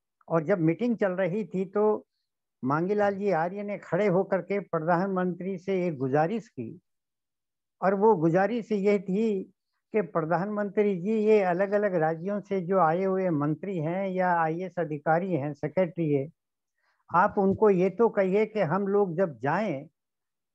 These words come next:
तो कम से कम हमें रिसीव तो करें। लेकिन वो उनको रिसीव नहीं करते हैं। इसलिए नहीं करते हैं कि उनको मालूम होता है कि चेयरमैन किस स्तर का व्यक्ति है।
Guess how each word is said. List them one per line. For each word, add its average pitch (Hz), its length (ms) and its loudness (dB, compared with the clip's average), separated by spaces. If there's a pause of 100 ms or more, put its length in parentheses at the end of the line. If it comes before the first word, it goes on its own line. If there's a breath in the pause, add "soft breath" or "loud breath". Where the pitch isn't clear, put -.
(140)
तो 254 100 2
कम 196 220 -2
से 233 160 -2
कम 233 240 0
हमें 202 380 2
रिसीव 165 360 -2
तो 214 200 -2
करें। 185 320 -4 (1900)
लेकिन 165 280 0
वो 175 180 4
उनको 170 240 4
रिसीव 156 380 -2
नहीं 151 240 -2
करते 123 320 -10
हैं। 117 180 -18 (640 soft breath)
इसलिए 247 360 6
नहीं 226 200 6
करते 214 300 2
हैं 196 240 2
कि 208 240 2
उनको 190 540 2
मालूम 214 280 2
होता 208 340 2
है 196 120 0
कि 208 160 -4
चेयरमैन 202 540 0
किस 233 280 -10
स्तर 208 280 -2
का 196 160 0
व्यक्ति 160 380 -4
है। 110 120 -12